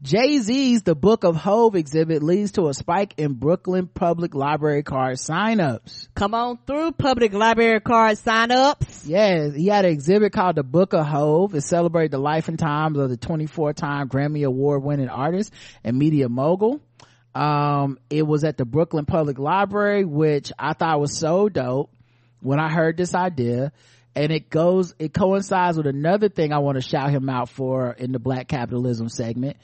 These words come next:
Speaker 1: Him and Robert Kraft, the New England Patriots owner,
Speaker 2: Mm-hmm.
Speaker 1: they launched a Books Unbanned initiative. Okay? Because we know Republicans are going around in these school boards and stuff
Speaker 2: And banning
Speaker 1: banning
Speaker 2: books.
Speaker 1: books.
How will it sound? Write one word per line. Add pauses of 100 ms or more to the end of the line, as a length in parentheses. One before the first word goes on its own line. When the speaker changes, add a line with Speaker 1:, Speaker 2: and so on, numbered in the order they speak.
(360)
Speaker 1:
Him
and
Robert
Kraft,
the
New
England
Patriots
owner, (160)
Speaker 2:
Mm-hmm.
Speaker 1:
they
launched
a
Books
Unbanned
initiative. (1000)
Okay? (320)
Because (100)
we
know (100)
Republicans
are
going
around
in
these
school
boards
and
stuff
Speaker 2:
And
banning
Speaker 1:
banning
Speaker 2:
books.
Speaker 1:
books.